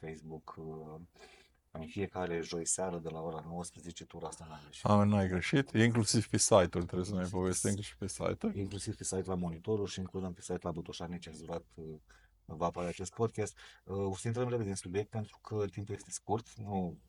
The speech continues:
Speaker 1: ne lungim de regulă. Uh, tot politică, pentru că mai sunt, uh, unsprezece zile până când, uh, sunt alegerile parlamentare,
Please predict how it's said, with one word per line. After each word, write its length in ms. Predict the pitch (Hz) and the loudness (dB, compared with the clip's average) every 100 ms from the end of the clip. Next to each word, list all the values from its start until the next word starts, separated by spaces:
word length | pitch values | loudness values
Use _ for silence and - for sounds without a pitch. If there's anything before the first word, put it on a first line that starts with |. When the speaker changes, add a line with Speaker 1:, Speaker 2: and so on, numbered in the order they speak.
| - 82 80 80 82 | -16 -14 -12 -10 -6
Speaker 1:
ne 80 | 87 | -4
lungim 340 | 87 87 87 | -2 -2 -4
de 80 | 85 | -2
regulă. 320 | 101 117 120 - - - _ - | -2 -4 -6 -10 -18 -20 _ -10
Uh, 880 | 101 98 98 95 90 87 85 82 80 | -4 -2 0 0 0 -2 -6 -8 -6
tot 140 | 151 - | -6 0
politică, 440 | 117 92 - - | 2 2 -2 -10
pentru 280 | 95 95 - | -8 -8 -6
că 140 | 123 120 | -4 -2
mai 160 | 123 | -2
sunt, 360 | 120 131 120 - | -4 -6 -8 -4
uh, 300 | 120 117 117 113 | -2 0 0 0
unsprezece 540 | 135 - 101 - - | -4 -4 -4 -4 -4
zile 240 | 202 95 | -6 -4
până 240 | - 175 180 | -4 -4 -6
când, 360 | - - 170 | -6 -8 -6
uh, 140 | 90 85 | -6 -6
sunt 200 | - 95 | -6 -4
alegerile 380 | 90 95 90 90 | 0 -2 -2 -6
parlamentare, 680 | 92 85 80 82 117 127 | -4 -4 -4 -4 -2 -2